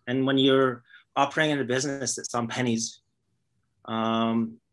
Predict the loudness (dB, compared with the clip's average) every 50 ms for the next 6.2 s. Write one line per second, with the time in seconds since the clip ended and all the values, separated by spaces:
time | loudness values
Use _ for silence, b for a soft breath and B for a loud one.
0 | _ -10 -10 -8 -8 -8 -6 -2 0 2 2 2 2 2 0 0 -2 -4 -6 -6
1 | -8 -6 -4 -4 -4 -4 -6 -10 -12 -12 -14 -12 -8 -4 -2 0 0 0 0 -2
2 | -4 -4 -4 -4 -6 -6 -8 -10 -14 -16 _ B B B B B B B B B
3 | -6 -4 -2 -2 -2 -2 -4 -6 -10 -14 -18 _ -10 -8 -6 -4 -4 -2 -2 -2
4 | -2 -2 -2 -4 -4 -4 -6 -6 -6 -6 -8 -8 -8 -4 -4 -4 -4 -4 -6 -8
5 | -8 -8 -8 -6 -6 -6 -8 -8 -8 -10 -10 -8 -8 -8 -8 -8 -10 -14 -16 -16
6 | -16 -18 -20